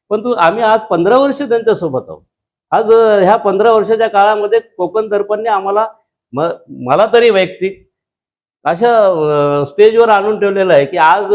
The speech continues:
खरोखर, अ, मला त्यांच्या संपादकांचे मनापासून मला खूप आभार मानतो मी की माझ्यासारख्या सामान्य तळागाळातल्या अशा असंख्य लोकांना, कार्यकर्त्यांना त्यांनी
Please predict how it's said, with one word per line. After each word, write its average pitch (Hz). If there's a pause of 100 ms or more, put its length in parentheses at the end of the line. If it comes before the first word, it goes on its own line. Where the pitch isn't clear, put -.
(180)
खरोखर, 202
अ, 175 (440)
मला 175
त्यांच्या 160
संपादकांचे 160
मनापासून 156
मला 151 (120)
खूप 160
आभार 139
मानतो 160
मी 135 (420)
की 196
माझ्यासारख्या 175
सामान्य 165 (360)
तळागाळातल्या 160 (420)
अशा 180
असंख्य 202 (480)
लोकांना, 160
कार्यकर्त्यांना 147
त्यांनी 165